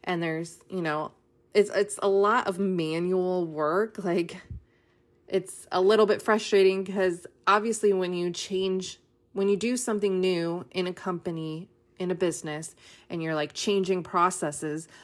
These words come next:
the hope is that it becomes more automated, less manual work, less chance for errors, all that good stuff. And it's not really. Like, our current process is super manual as well.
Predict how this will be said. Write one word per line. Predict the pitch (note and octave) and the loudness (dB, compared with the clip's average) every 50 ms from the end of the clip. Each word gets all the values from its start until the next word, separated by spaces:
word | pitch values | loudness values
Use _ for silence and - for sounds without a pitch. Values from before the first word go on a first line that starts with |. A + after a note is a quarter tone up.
| - _ | -8 _
the | - F#3+ | 0 0
hope | F#3 F3+ A#3+ D#4 D#4 - | 4 4 4 4 6 4
is | F#3 F3 E3 E3 | 2 2 2 0
that | E3+ D3+ D3+ D3+ - - | 0 0 0 -2 -4 -4
it | - E3 - - - | -4 -4 -4 -2 -2
becomes | E3+ E3+ - D#3+ D3+ C#3+ D3+ D#3 D3+ - - - - | -4 -2 0 -2 -2 -2 -2 -6 -10 -12 -14 -12 -8
more | E3 D#3+ F3 G3 F#3+ - | -4 -2 0 0 2 4
automated, | E3+ E3+ D3+ D#3 D3+ C#3+ - - - - - - - | 4 4 4 4 0 -4 -6 -8 -6 -8 -8 -4 0
less | F3+ G3 G3 F#3+ - - | 2 2 4 2 0 -2
manual | F#3+ F3+ E3+ E3 E3 D#3+ D#3 D#3 D#3 D#3 | -2 -2 -2 -2 -2 -2 -2 -2 -2 -2
work, | C#3+ D3+ D3+ - - - _ | -2 -2 -4 -4 -6 -6 _
less | E3+ F3+ G3 G3 - - | 0 2 2 2 -2 -6
chance | - - F#3 F3 E3 - | -4 -2 -2 -2 -2 -2
for | - - - - | -4 -6 -4 -2
errors, | D#3+ D#3 - - - - - - | -2 -2 -2 -4 -6 -8 -4 0
all | - D#3+ D#3 D#3+ | 0 0 2 2
that | E3+ C#3+ D3+ D#3+ - | 2 0 0 0 -2
good | - D3+ C#3+ | -4 -6 -4
stuff. | - - - - - - E3+ - - _ - - - - - - - - | -6 -6 -4 -2 -2 -2 -4 -8 -12 _ -20 -20 -20 -20 -20 -20 -14 -6
And | - G3 A3+ | -2 -2 -2
it's | A#3 - - | -2 0 0
not | G#4+ G#4 - - E3+ | 2 2 2 2 0
really. | D#3+ D#3+ D#3+ F3+ G3 G#3+ A3+ A#3 A#3+ B3 - _ _ _ _ _ - | 0 2 2 2 2 2 2 0 -4 -6 -8 _ _ _ _ _ 0
Like, | G3 F3+ - | 2 4 6
our | - G#3 G#3+ | 4 4 4
current | G#3 - - B3+ C#4 C4+ - - | 4 0 2 2 2 2 2 0
process | - - A3+ A3+ A#3 A3+ - B3+ B3 A#3+ B3 - - | 0 4 4 4 4 4 4 2 2 2 0 -2 0
is | - F#3+ G3+ G#3+ A3 - - - - - | 2 4 4 4 2 -4 -10 -12 -12 -10
super | - - B3 A#3+ A3 A3+ G#3+ | -4 0 0 2 4 4 4
manual | F#3+ F3 F3 F#3 F#3 G3 G#3 G#3 G#3 G#3+ A3 G#3 - - | 4 2 2 2 2 2 2 2 2 2 0 -2 0 0
as | F3+ F3 E3 D#3+ | 0 0 0 -2
well. | E3 D#3+ D3+ D#3+ D#3 D#3 F3+ G#3 A#3 C#4 D4 C#4+ | -4 -2 0 2 4 4 4 4 2 2 0 -2